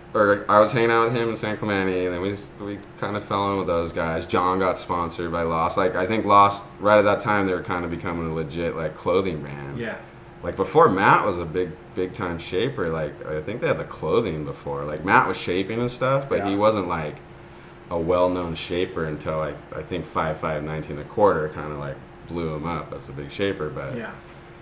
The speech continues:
Speaker 1: anyways, they sponsored John, and they're like, "Oh, we'll s-,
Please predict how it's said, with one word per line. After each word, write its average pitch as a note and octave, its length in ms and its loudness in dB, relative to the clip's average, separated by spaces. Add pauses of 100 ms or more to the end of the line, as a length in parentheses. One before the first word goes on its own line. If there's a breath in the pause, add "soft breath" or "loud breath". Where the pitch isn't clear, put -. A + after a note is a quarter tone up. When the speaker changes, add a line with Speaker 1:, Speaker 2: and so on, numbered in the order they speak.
(140)
Speaker 1:
anyways, F2 300 -2
they F2 100 -2
sponsored F#2 560 -2
John, D#2+ 540 -4
and F2 100 -6
they're F2 80 -6
like, F2+ 180 -6
"Oh, A#2+ 140 -4
we'll F2+ 80 -4
s-, - 160 -12